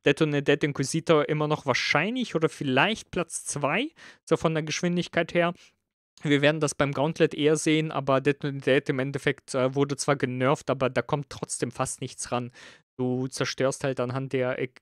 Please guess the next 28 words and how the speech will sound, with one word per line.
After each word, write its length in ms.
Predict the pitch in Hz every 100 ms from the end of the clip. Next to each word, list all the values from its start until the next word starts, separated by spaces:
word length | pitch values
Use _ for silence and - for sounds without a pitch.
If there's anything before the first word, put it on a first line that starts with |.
| -
H 400 | 143 131 127 131
P, 380 | - 143 147 151 - _
äh, 220 | 143 135 135 -
die 160 | 143
Gegner 320 | 135 143 - 135
und 180 | 127
musst 240 | 139 - -
quasi 280 | 135 135 127
keinen 280 | 131 131
Farm 340 | 127 135 135 127
haben, 300 | 123 135 135 - - -
um 120 | 135
Gegner 340 | 139 131 135
zu 160 | - 135
töten. 440 | 143 139 - 127 - - 135
Und 200 | 131 127
beim 200 | 131 123
Zehner 360 | - 139 143 131
Bossfight 520 | 127 117 - 123 120
ist 200 | 127 -
die, 340 | 127 127 127
äh, 340 | 131 127 - 156
richtig 340 | 147 - - -
krasse, 360 | 127 127 -
overpowerte 560 | 131 127 123 131 127 135
Mechanik, 440 | 123 - 135 139
dass 180 | - -
du 200 | 135 127